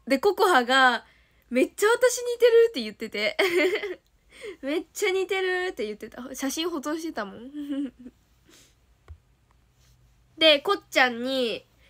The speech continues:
「こっちゃんが一番似てると思うんだけど」って見せたら、「いや、似てない」って言われた。<laughs> サタンツンデレだよ。めちゃめちゃツンデレよ、あの子。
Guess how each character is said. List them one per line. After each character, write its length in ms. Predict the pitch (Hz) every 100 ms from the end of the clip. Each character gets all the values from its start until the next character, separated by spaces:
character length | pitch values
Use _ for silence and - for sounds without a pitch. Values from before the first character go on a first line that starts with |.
| _
「こ 160 | - 480
っ 40 | -
ち 80 |
ゃ 80 | 277
ん 60 | 240
が 80 | 208
一 200 | 202 247
番 160 | 311
似 120 | 330
て 80 | 349
る 120 | 349
と 80 | 330
思 140 | 254 240
う 60 |
ん 20 |
だ 80 | 226
け 140 | 214 202
ど」 160 | 196
っ 20 | 190
て 140 | 180
見 160 | 208 247
せ 140 | 233
た 120 | 190
ら、 240 | 196 196 -
「い 40 |
や、 140 | 208 180
似 180 | 202 226
て 160 | 339
な 380 | 359 349 320 254
い」 60 | -
っ 20 |
て 120 | -
言 80 | -
わ 60 | -
れ 140 | -
た。 120 | - -
<laughs> 200 | - 233 - - 240 - - _ _ _ _ - 466 - - _
サ 160 | - 440
タ 100 | 262
ン 80 |
ツ 100 | 277
ン 100 | 311
デ 100 | 320
レ 160 | 339 330
だ 60 | 339
よ。 140 | 392 508 - _ - 233
め 80 |
ち 100 | 247
ゃ 40 | 302
め 100 | 311
ち 60 |
ゃ 40 | 320
ツ 100 | 320
ン 100 | 311
デ 100 | 320
レ 80 | 320
よ、 140 | 339
あ 60 | 208
の 120 | -
子。 140 | -